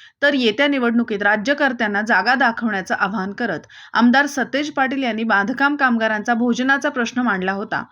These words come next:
पण हे सरकार समोरच्याचे प्रश्न सोडवत नाही. प्रत्येक कामगाराला आठ हजार आठशे वीस रुपयांची भांडी देण्यात येणार आहेत, पण या भांड्यांचा प्रत्यक्ष दर चार हजार रुपये होतो. ही लूट थांबवण्यासाठी भांड्याऐवजी पैसे देण्याची आमची मागणी आहे.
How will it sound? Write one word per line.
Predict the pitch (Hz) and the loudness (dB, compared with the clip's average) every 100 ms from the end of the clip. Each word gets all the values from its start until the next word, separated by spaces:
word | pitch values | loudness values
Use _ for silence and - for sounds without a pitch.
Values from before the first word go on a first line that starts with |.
| - - - | -20 -20 -2
पण | 269 | 2
हे | 277 294 | 2 2
सरकार | 302 233 247 247 | 0 0 2 0
समोरच्याचे | 214 240 240 269 285 262 277 | 2 0 0 0 -4 -4 -4
प्रश्न | 247 233 277 | -4 -2 -4
सोडवत | 285 233 196 190 | -2 -2 -4 -4
नाही. | 180 175 - _ _ _ - | -6 -6 -10 _ _ _ -2
प्रत्येक | 240 240 285 294 | -2 0 -2 2
कामगाराला | 254 233 233 226 208 | 2 4 4 2 2
आठ | - 202 254 254 | 0 2 0 -2
हजार | 269 254 285 | -4 -2 0
आठशे | 214 208 - 254 | -2 -4 -4 -4
वीस | 254 262 | -4 -4
रुपयांची | 262 226 208 202 247 | -6 -4 -4 -2 -2
भांडी | 247 202 247 | 0 0 2
देण्यात | 247 196 180 | 2 0 -2
येणार | 170 165 | -2 -2
आहेत, | 170 185 - - _ - - - | -2 -4 -8 -14 _ -20 -16 -2
पण | 277 | 2
या | 320 339 | 4 2
भांड्यांचा | 330 247 233 240 | 2 2 2 0
प्रत्यक्ष | 285 226 - 254 - | -2 -4 -4 -8 -4
दर | 285 262 294 | -2 0 -2
चार | 247 262 285 | -2 0 0
हजार | 302 240 247 | 0 0 -2
रुपये | 214 185 | -2 -6
होतो. | 196 143 - _ _ - - | -6 -10 -14 _ _ -16 -2
ही | 285 262 | 2 2
लूट | 294 330 | 0 -2
थांबवण्यासाठी | 294 240 233 240 240 220 | 0 2 2 0 -2 0
भांड्याऐवजी | 240 240 202 220 277 226 208 214 214 | 0 0 0 -2 -2 -2 -2 -2 -4
पैसे | 170 208 196 269 | -2 0 0 0
देण्याची | 262 254 208 214 | 0 0 0 0
आमची | 247 202 240 | 0 0 0
मागणी | 247 180 170 | 0 0 -4
आहे. | 165 175 | -4 -6